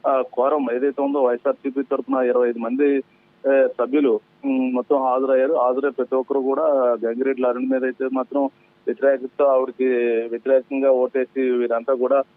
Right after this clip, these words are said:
ఆ, కొత్త, కొత్తగా చైర్మన్ ఎన్నుకుంటామని చెప్పేసి అవిశ్వాసంలో అయితే చెప్పడం జరిగింది. ఈ నేపథ్యంలో మొత్తం వైఎస్ఆర్సీపీ బలం ఈ రోజు ఇరవై ఐదుకి చేరడంతో quorum ఏదైతే ఉందో మొత్తం ఇరవై ఎనిమిదికి ఉండగా సీట్లు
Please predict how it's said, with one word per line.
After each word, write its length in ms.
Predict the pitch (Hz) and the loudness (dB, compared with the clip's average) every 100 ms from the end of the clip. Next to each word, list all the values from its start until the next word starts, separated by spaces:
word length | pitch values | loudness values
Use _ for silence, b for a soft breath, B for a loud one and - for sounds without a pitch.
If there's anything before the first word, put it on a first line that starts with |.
| _ _ _ _ - | _ _ _ _ -4
ఆ, 100 | 143 135 123 120 117 110 | 0 2 4 2 2 0
కొత్త, 200 | 131 - | -4 -2
కొత్తగా 840 | 135 - 123 139 143 143 131 143 120 - | -2 -2 -4 0 2 4 4 2 0 -2
చైర్మన్ 280 | 135 135 135 | -2 0 -2
ఎన్నుకుంటామని 520 | 127 127 131 127 127 | -2 -4 -2 0 0
చెప్పేసి 480 | 120 - 120 127 135 | -2 -4 -6 -6 -2
అవిశ్వాసంలో 640 | 117 117 127 120 131 127 | -2 -2 -4 -4 -2 -2
అయితే 200 | 120 113 | -2 -4
చెప్పడం 360 | 117 110 - 117 | -6 -6 -6 -4
జరిగింది. 400 | 117 117 131 156 | -2 -4 -6 -4
ఈ 40 | |
నేపథ్యంలో 640 | 123 117 131 127 139 139 131 _ _ _ _ | -2 -2 -2 -2 0 0 0 _ _ _ _
మొత్తం 220 | - 139 131 | -6 -2 0
వైఎస్ఆర్సీపీ 720 | 117 135 127 139 127 139 139 | 0 -2 -2 -4 -2 -2 0
బలం 400 | 120 120 139 139 | 0 -2 -2 -4
ఈ 100 | 117 | -4
రోజు 240 | 127 131 | -2 -2
ఇరవై 180 | 123 120 | -2 -2
ఐదుకి 280 | 120 117 117 | -4 -6 -4
చేరడంతో 380 | 117 135 135 160 123 | -4 -4 -4 -4 -2
quorum 360 | 120 135 123 | 0 0 -2
ఏదైతే 280 | 117 127 127 | -2 -2 -2
ఉందో 180 | 131 143 | -4 -4
మొత్తం 380 | 131 113 143 131 | -4 -4 -2 -2
ఇరవై 240 | 117 123 | 0 -2
ఎనిమిదికి 420 | 127 127 123 127 | -4 -6 -4 -4
ఉండగా 320 | 117 117 131 135 | -4 -2 -2 -2
సీట్లు 340 | 127 131 135 | -4 -10 -12